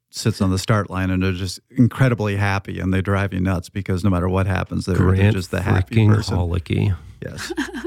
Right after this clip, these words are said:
Speaker 1: And Grant's not even here to defend
Speaker 2: <laughs> Uh,
Speaker 1: himself.
Speaker 2: that jerk.
Speaker 1: So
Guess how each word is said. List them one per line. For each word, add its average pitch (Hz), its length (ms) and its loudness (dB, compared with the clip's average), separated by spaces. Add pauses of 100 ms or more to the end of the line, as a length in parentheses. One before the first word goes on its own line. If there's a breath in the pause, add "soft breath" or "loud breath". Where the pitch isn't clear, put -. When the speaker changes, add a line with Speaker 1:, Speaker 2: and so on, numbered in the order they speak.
Speaker 1:
And 107 100 0
Grant's 95 340 0
not 95 160 0
even 101 160 0
here 104 200 4
to 107 120 2
defend 107 320 0
Speaker 2:
<laughs> 90 40 0
Uh, - 40 0
Speaker 1:
himself. 110 540 -2
Speaker 2:
that 87 200 -4
jerk. - 480 -10
Speaker 1:
So 123 600 2